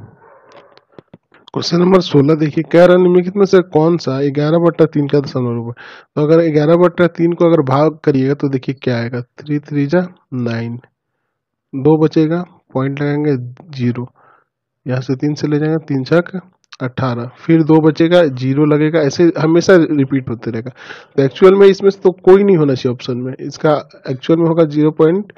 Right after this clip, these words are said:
sorry, three point six six six six, ये रिपीट करेगा ना, यानी थ्री पॉइंट सिक्स के ऊपर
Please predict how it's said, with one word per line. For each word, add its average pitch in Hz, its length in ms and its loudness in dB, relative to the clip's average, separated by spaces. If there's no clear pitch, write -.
sorry, 135 180 0
three 175 200 2
point 170 260 2
six - 280 -4
six 175 260 -2
six - 220 -8
six, 180 200 -4
ये 180 60 6
रिपीट 180 280 0
करेगा 208 320 4
ना, 139 100 -4
यानी 147 240 -2
थ्री 180 240 -6
पॉइंट 185 240 -2
सिक्स 180 220 -8
के - 80 -2
ऊपर 190 220 0